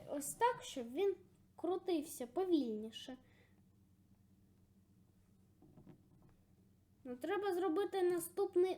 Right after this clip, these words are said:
образ. А за ним треба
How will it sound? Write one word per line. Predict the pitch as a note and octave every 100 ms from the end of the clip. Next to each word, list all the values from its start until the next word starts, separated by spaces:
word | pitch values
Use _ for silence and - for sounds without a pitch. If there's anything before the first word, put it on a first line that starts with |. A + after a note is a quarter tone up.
| -
образ. | - D4 A3 F#3+ G#3 - - - - - - - - - - - - - - - - - - - - - - -
А | - C#4
за | D#4+
ним | E4+ A#4 A#4
треба | F4 D#4 G#3+